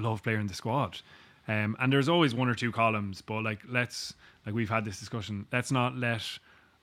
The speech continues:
our perception of everyone be based on one or two articles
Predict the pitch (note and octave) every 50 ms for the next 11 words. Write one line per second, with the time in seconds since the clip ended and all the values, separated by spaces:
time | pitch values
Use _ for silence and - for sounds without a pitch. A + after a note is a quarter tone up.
0 | _ _ - A#2+ A2+ A2+ A2 - - - - A#2+ G#2+ - A2+ G#2+ A#2 - B2 A#2
1 | A#2 G#2+ A2+ A2 G#2+ G#2 G#2+ G#2 G2 A2 A2 G#2 - - A2+ G#2 G2+ G2 G2+ G2+
2 | A2 A2 G#2+ G#2 - - A2 G#2 G2+ G2 G2 - - - A2+ G#2+ G2+ - - A2
3 | G2+ G2+ F#2+ -